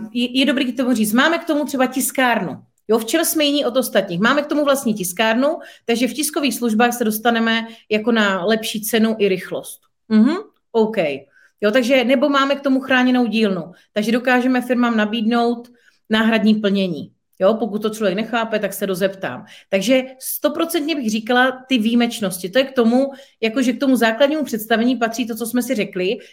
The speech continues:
jako ať ten člověk ví, s kým se baví, jak to dělám dlouho. A kdyby jsme se bavili díl, tak začnu jít právě do těch větších podrobností.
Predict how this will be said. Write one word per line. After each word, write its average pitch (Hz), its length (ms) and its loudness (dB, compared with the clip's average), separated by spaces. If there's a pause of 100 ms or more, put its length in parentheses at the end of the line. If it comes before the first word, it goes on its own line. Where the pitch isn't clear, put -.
jako 202 200 -2
ať 220 140 2
ten 240 120 2
člověk 233 260 0
ví, 220 100 0
s 226 40 -6
kým 240 160 0
se 240 140 -2
baví, 202 320 2
jak 214 180 -2
to 233 80 -6
dělám 226 280 0
dlouho. 175 500 0 (360)
A 196 60 -4
kdyby 233 180 2
jsme 339 160 -2
se 330 140 2
bavili 247 320 4
díl, 196 340 0 (440)
tak 202 160 -2
začnu 262 360 0
jít 285 160 -2
právě 269 240 4
do 262 60 0
těch 269 140 0
větších 240 260 -2
podrobností. 185 800 -4